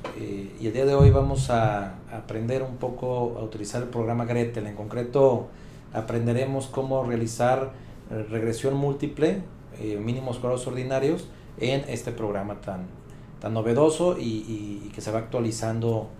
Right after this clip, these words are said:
este, cada cierto tiempo, ¿no? Eh, les agradezco su espacio en su casita o en, o en, en su aula, donde ustedes estén. Les agradezco muchísimo. Bueno, lo primero que nada, primero que nada lo que hay que hacer es ver el modelo econométrico que vamos a realizar.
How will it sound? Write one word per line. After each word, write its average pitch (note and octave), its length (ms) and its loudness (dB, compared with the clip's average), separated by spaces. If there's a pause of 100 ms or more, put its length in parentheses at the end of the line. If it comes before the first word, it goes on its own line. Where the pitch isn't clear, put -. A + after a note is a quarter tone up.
(360)
este, G2 640 -6 (640)
cada A2+ 220 2
cierto A2 320 -4
tiempo, F#2+ 340 -8
¿no? C3+ 220 -4 (640)
Eh, G#2+ 260 0
les G#2 140 -4
agradezco A#2+ 400 2
su A2+ 80 -2
espacio A2 480 -2 (220)
en G#2 180 -10
su - 140 -12
casita D3 560 2
o B2+ 100 4
en, G#2 200 -2
o G2 200 -10
en, F#2+ 380 -10
en F#2+ 80 -12
su - 180 -2
aula, C3 340 4
donde G#2 200 -6
ustedes A#2 280 -4
estén. G2+ 280 -8 (160)
Les G2 100 -10
agradezco G#2 300 -6
muchísimo. D3+ 540 -4 (300)
Bueno, B2+ 200 2
lo B2 100 0
primero F3 300 2
que E3+ 80 0
nada, E3+ 400 6
primero D3+ 240 -2
que D#3+ 80 2
nada D#3+ 80 2
lo D#3+ 80 4
que D#3 100 -2
hay D3 60 -6
que D3+ 80 -2
hacer C#3+ 260 0
es C#3 180 -2
ver C3+ 300 -2 (140)
el A#2 160 0
modelo B2 320 2
econométrico A#2 540 -2
que A2 80 -2
vamos A2 260 -4
a - 20 -8
realizar. F#2 440 -10